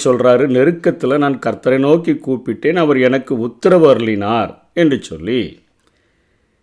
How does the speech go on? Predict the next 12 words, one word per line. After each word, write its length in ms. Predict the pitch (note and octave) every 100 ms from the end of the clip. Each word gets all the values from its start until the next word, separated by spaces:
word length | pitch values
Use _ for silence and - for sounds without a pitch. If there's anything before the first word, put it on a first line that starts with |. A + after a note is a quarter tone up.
| _ _ _ _ _
இந்த 280 | C#3+ D#3+ E3+
ஜெபமானது 720 | A2+ C#3 E3+ E3+ C#3+ B2+ C3+
மரணத்திலிருந்து 1000 | D#3+ A#2+ C3 F3+ F3 - D#3 C#3 C#3 E3
விடுதலையாக்கப்படவும் 1120 | B2+ C3 E3+ D#3+ C#3+ A#2 A#2+ A2 G#2+ G#2+ E3+
அதன் 320 | F3 C#3+ D#3+
தொடர்பாக 680 | - C3+ C#3+ C3+ B2 A2+ D3
நன்றி 400 | C3+ B2+ G3 G3
கூறும்படியாகவும் 1000 | E3+ - D3+ D3 B2 A2+ A2 G#2+ A#2 F3
ஏறெடுக்கப்பட்ட 760 | C3 D3+ D3 C3 A2 A#2 G#2+ C3
ஒரு 160 | B2+
ஜெபமாக 580 | G#2+ A#2+ A2+ A#2+ A#2 G#2+
இருக்கிறது. 640 | A2+ G#2 - G#2+ F2 D#2